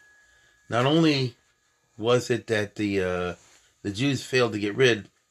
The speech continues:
of the Canaanites, but in this case, the Canaanites became so strong eventually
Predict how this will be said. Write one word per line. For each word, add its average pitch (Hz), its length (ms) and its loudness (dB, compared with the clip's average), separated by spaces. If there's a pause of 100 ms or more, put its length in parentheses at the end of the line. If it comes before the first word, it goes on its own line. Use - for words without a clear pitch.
(540)
of 101 100 -10
the 98 80 -8
Canaanites, 120 760 0 (580)
but - 100 -8
in 110 100 -4
this 156 160 -4
case, 147 580 -2 (800)
the 104 80 -14
Canaanites 147 680 2 (360)
became 127 340 -8
so 131 200 -4
strong 170 360 -2
eventually 117 560 -2